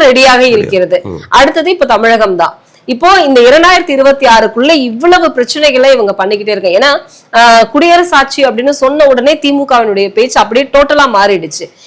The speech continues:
Speaker 1: இப்ப இவங்க அடுத்தடுத்து, அடுத்தடுத்து, இப்ப நாளைக்கு எல்லா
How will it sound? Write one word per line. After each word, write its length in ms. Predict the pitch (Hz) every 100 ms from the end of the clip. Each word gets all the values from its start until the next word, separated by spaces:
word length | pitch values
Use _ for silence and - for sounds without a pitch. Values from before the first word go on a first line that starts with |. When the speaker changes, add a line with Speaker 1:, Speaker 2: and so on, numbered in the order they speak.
| -
Speaker 1:
இப்ப 180 | 262 311
இவங்க 200 | 277 240
அடுத்தடுத்து, 500 | 262 330 311 311 277
அடுத்தடுத்து, 360 | 247 254 254
இப்ப 120 | 254
நாளைக்கு 600 | 233 208 214 220 214 202
எல்லா 220 | 185 190